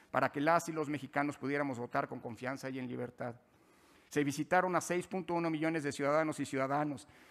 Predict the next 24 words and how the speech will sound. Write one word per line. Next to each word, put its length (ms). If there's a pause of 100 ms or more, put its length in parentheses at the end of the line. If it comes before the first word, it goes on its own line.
(160)
setecientos 880
mil 200
fueron 380
aptos 520
y 120
ocho-, 300 (240)
doscientos 500
ochenta 320
y 60
siete 260
mil 300 (640)
administraron 760
las 140
casillas. 580 (1400)
Ajustamos 560
nuestros 360
sistemas 420
para 220
que 100
la 80
certeza 460
y 20
la 80
información 640